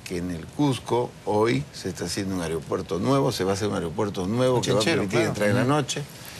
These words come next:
Speaker 1: Muy pocos saben que se, el gobierno y, y la región, tanto de Cusco como Apurímac, ha tomado la decisión, no sé si hablar de histórica, pero importantísima, de hacer el teleférico a Choque Quirao, la carretera entre Cusco y Apurímac, ya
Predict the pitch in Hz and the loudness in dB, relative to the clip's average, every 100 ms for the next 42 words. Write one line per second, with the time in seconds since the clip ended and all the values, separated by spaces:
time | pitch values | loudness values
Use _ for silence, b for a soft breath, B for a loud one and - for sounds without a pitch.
0 | B B B B 98 131 254 147 131 123 | B B B B 0 2 4 4 4 2
1 | 147 147 147 139 127 101 113 98 95 90 | 4 4 4 2 0 -4 0 0 0 2
2 | 101 139 170 151 147 139 95 85 80 78 | 4 6 6 4 2 2 2 0 -4 -12
3 | B B - - 95 90 85 - 131 147 | B B -8 -2 0 2 0 2 4 4
4 | 151 151 B B - 127 147 147 123 151 | 2 -2 B B 0 2 4 2 2 2
5 | 151 131 117 95 90 90 107 123 139 113 | 0 2 0 0 0 -2 2 2 2 2
6 | 117 - 101 113 123 107 85 85 85 120 | 0 0 0 2 4 4 2 -2 0 2
7 | 127 123 104 B B B B - 117 165 | 2 2 -4 B B B B -2 0 2
8 | 269 226 104 113 139 120 - 151 135 113 | 0 2 4 4 4 2 2 2 4 2
9 | 98 98 95 110 90 - 92 143 139 147 | 2 0 2 0 0 -2 -2 0 0 0
10 | 117 92 90 135 131 117 92 90 131 131 | 2 0 2 2 2 2 -4 0 2 2
11 | 120 101 - 143 151 139 143 147 143 90 | 2 -2 2 2 0 0 4 4 4 0
12 | B B B - 98 110 98 95 90 139 | B B B -2 -2 0 2 0 4 4
13 | 139 117 92 104 90 147 147 - 127 107 | 6 4 0 -2 0 0 0 0 0 2
14 | 92 95 107 131 139 107 | 0 -2 0 2 4 2